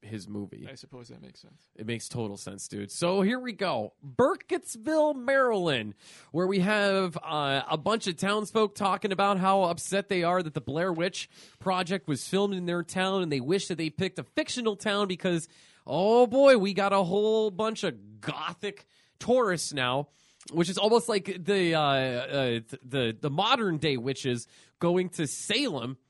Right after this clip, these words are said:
Speaker 2: Yes.
Speaker 1: Massachusetts, which I imagine would be really annoying if you lived in the town of Salem.
Speaker 2: Could you imagine leaving your house to see nothing but goth adults surrounding you?
Speaker 1: N-, not just, like, like, normal,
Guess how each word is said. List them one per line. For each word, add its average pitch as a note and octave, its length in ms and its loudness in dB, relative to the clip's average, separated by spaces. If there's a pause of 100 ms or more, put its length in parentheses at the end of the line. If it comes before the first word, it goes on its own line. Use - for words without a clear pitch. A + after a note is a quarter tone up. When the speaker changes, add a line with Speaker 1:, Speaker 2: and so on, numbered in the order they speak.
(160)
Speaker 2:
Yes. - 120 -20
Speaker 1:
Massachusetts, C#3+ 960 -4 (360)
which D#3 240 2
I E3+ 140 2
imagine E3+ 440 0
would D#3+ 140 0
be D3+ 120 -4
really B3 380 -2
annoying C#4+ 460 -4
if G3+ 120 -10
you G3 80 -6
lived G3 220 -4
in G#3 80 -6
the F#3+ 80 -2
town F#3+ 280 -2
of F3 80 -2
Salem. A2+ 480 -2 (180)
Speaker 2:
Could D3+ 140 -14
you F3+ 120 -6
imagine F#3+ 440 -8
leaving E3+ 220 -8
your D#3+ 120 -10
house C#3+ 300 -10
to D3+ 100 -16
see C#3 200 -14
nothing B2+ 400 -14
but A#2 160 -18 (160)
goth B2 320 -12
adults C3 640 -16
surrounding C#3+ 480 -12
you? D#3+ 240 -12
Speaker 1:
N-, A3 240 4
not C4+ 180 2
just, - 220 -4
like, C4 280 2 (100)
like, F#3 300 -4 (360)
normal, G3 640 4